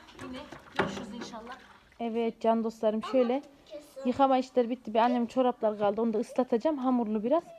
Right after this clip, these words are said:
Speaker 1: Süt bidonumuzu buraya koydum. Diğer malzemelerimizi şöyle buraya koydum. Görüyorsunuz yıkadıklarımı. Sızsın diye. Bunlar da anlaşamıyorlar şu an.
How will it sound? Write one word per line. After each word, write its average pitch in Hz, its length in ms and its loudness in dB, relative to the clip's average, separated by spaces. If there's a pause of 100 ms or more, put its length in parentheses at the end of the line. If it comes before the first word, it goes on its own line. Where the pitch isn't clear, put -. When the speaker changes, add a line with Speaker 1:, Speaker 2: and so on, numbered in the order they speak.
(720)
Speaker 1:
Süt - 280 -6
bidonumuzu 254 440 2
buraya 294 260 4
koydum. 311 400 2 (280)
Diğer 285 160 8
malzemelerimizi 254 880 2 (420)
şöyle 226 340 -4 (3500)
buraya 208 220 -4
koydum. 196 360 -8
Görüyorsunuz 202 540 -6
yıkadıklarımı. 208 680 -10 (1300)
Sızsın 208 520 -10
diye. 254 240 -4 (1400)
Bunlar 233 240 0
da 208 80 -2
anlaşamıyorlar 208 720 -4
şu - 220 -4
an. 208 60 2